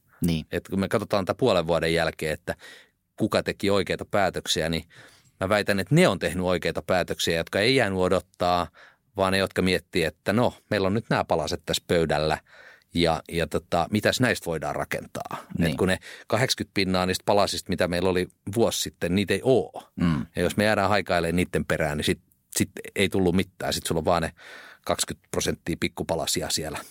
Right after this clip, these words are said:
Speaker 1: Niin.
Speaker 2: Mut kun sä voit ottaa ne kahdeksankymmentä prossaa jostain muualta ja ruveta rakentaa, niin
Speaker 1: Joo.
Speaker 2: sellaiset pärjää.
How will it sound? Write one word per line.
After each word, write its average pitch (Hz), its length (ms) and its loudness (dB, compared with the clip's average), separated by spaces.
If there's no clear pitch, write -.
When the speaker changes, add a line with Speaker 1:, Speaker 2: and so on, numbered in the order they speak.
Speaker 1:
Niin. 80 240 -2
Speaker 2:
Mut - 240 -12
kun - 80 -6
sä 87 100 0
voit 87 180 2
ottaa 90 400 0
ne 82 100 -4
kahdeksankymmentä 87 420 -4
prossaa 82 440 0
jostain 110 300 0
muualta 95 380 2
ja 85 80 0
ruveta 87 260 0
rakentaa, 80 520 -4
niin 82 140 -4
Speaker 1:
Joo. 85 140 0
Speaker 2:
sellaiset 85 400 -4
pärjää. - 360 -8